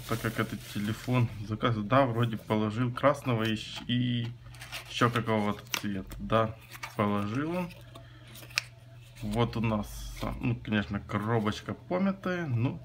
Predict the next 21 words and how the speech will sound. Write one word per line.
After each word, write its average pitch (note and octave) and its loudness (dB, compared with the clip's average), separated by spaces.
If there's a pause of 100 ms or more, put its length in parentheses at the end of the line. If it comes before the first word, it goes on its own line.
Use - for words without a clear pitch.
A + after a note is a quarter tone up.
(100)
ничего A2+ -2
страшного. G#2 0 (760)
Сверху A2 2
у - 4
нас G2+ 2 (120)
сам F#2+ 0 (160)
телефон. G#3+ 0 (1040)
Так, G2 2
давайте G#2+ 0
историю, B2 0 (320)
пока A#2 -4
он A#2 6
будет A2+ 4
включаться, G3 -2
я D3+ 2 (960)
расскажу A2+ 2
историю, A2+ 2
как - -4
я G2+ 0
его G2+ -4
заказывал. G2 0